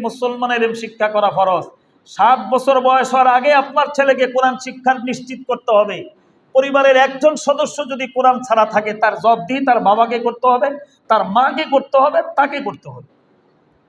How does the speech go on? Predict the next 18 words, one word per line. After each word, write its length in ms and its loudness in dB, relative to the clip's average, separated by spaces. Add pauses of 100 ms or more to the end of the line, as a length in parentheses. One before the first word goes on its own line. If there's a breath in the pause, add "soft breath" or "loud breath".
(1900)
আল্লাহ 360 0
তাআলা 160 0
আমাদের 280 -4
বুঝবার 400 -4 (100)
তৌফিক 400 -14
দেয়। 160 -12
জোরে 220 -8
বলি 240 -2
আমিন। 300 0 (1600)
সম্মানিত 500 -2
দিনী 260 -8
ভাইরা, 300 0
কোরআনের 380 -2
সাথে 260 -4
আমাদের 260 -4
সম্পর্ক 480 -10
বাড়বে 360 -4
যত 240 -10